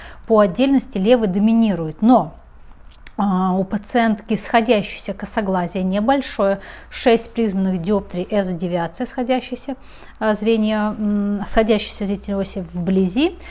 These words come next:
а, против отрицательных фузионных резервов две призменные диоптрии, то есть декомпенсированная гетерофория вблизи, другими словами, косоглазие небольшое, а, при зрении вблизи и небольшое при зрении вдаль. Амплитуда аккомодации пятнадцать призменных диоптрий,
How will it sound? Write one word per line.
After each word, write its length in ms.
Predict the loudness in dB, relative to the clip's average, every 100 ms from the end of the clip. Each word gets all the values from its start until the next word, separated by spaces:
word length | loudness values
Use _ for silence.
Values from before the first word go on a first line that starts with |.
| -16 -16 -8
а, 140 | -2 0
против 600 | 4 4 4 0 -2 2
отрицательных 600 | 0 0 2 2 2 -6
фузионных 540 | -4 0 2 2 -2
резервов 480 | -4 -2 0 2 0
две 160 | 0 -2
призменные 500 | 0 -2 0 0 -2
диоптрии, 400 | -2 -4 -4 -8
то 160 | -2
есть 140 | -2 0
декомпенсированная 1400 | -4 -4 -4 -4 -4 -4 -4 -4 -6 -6 -2 2 2 -2 -18 -20 -6
гетерофория 840 | -2 0 -2 -8 -6 -6 -4 -4
вблизи, 640 | -6 -10 -8 -4 -4 0 0
другими 380 | 0 -2 -2 -2
словами, 680 | -2 0 2 2 2 0 -6 -20 -4
косоглазие 760 | -2 0 0 2 2 2 0
небольшое, 880 | 2 2 0 -2 -4 -4 -2 -2 -6 -12 -20 -18 -18 -10
а, 400 | -6 -4 -4 -6 0
при 160 | 2
зрении 360 | 2 0 -2 -4
вблизи 440 | -4 -4 0 2
и 160 | 2 2
небольшое 540 | 0 0 -4 -2 -2
при 220 | -2 -4
зрении 420 | -2 -2 -2 -2 -4
вдаль. 320 | -4 -4 -4
Амплитуда 440 | -6 -6 -2 -2
аккомодации 520 | -2 -4 -4 -4 -8
пятнадцать 480 | -18 -8 -6 -6 -10
призменных 400 | -10 -8 -6 -6
диоптрий, 500 | -4 -4 -4 -2 -2